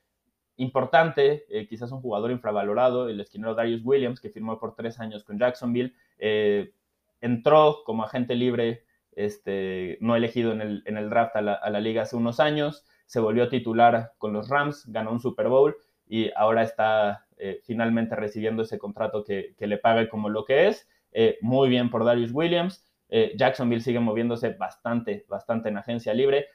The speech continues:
Han invertido en muchas, muchas piezas. Ya tienen un tackle nariz, ya tienen un linebacker central, ya tienen un esquinero,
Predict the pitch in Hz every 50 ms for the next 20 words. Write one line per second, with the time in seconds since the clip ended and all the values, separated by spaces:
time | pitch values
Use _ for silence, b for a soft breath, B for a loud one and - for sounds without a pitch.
0 | B B B 113 117 120 113 104 104 104 104 117 117 117 117 110 104 - - -
1 | - 98 98 98 101 - 95 110 123 143 139 - 120 110 107 107 - _ _ -
2 | 113 113 - 110 107 - - 151 151 151 151 143 131 123 113 113 123 113 113 113
3 | 110 107 104 107 101 - 98 98 95 98 117 131 131 123 123 131 - 113 110 107
4 | 107 104 107 104 101 101 101 98 - 107 107 107 - 104 - - - 95 - -
5 | 135 143 147 147 139 117 104 104 110 104 104 101 101 101 98 98 - _ - 101
6 | 110 123 143 147 151 147 143 143 139